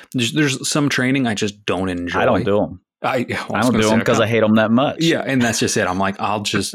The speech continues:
Speaker 2: <laughs>
Speaker 1: I'll do, like, boulder doubles or something where I'm just climbing for sixty seconds.
Speaker 2: Yeah.
Speaker 1: Um, and so that's kind of what I actually do.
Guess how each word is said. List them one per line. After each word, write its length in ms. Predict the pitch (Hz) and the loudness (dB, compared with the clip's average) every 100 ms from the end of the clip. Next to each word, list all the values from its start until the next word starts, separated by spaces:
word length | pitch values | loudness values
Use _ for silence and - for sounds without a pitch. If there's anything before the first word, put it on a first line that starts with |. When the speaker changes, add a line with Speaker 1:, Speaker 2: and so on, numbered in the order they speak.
| 147 - | -8 -8
Speaker 2:
<laughs> 160 | - | -6
Speaker 1:
I'll 120 | 113 | -4
do, 200 | 101 104 98 | 0 0 0
like, 200 | 92 82 | -2 -4
boulder 280 | 90 87 90 | -4 -4 -6
doubles 380 | 101 101 110 | -6 -6 -6
or 80 | 110 | -6
something 340 | 104 101 101 92 | -6 -6 -6 -4
where 120 | 87 | -4
I'm 120 | 87 | -4
just 180 | 87 - | -6 -8
climbing 340 | - 82 82 | -6 -6 -6
for 140 | - 80 | -10 -10
sixty 320 | - - - | -10 -12 -8
seconds. 460 | - - - - - - - 127 | -8 -8 -10 -12 -14 -20 -20 -8
Speaker 2:
Yeah. 380 | 113 110 101 95 | -4 -2 0 -2
Speaker 1:
Um, 140 | 90 - _ _ | -4 -12 _ _
and 100 | 127 | 0
so 80 | 135 | 2
that's 160 | 113 - | 0 -2
kind 180 | 107 | -4
of 60 | 90 | -2
what 160 | 85 85 | -2 -2
I 40 | |
actually 380 | 85 - 98 90 | -4 -4 -8 -6
do. 320 | 90 82 | -6 -6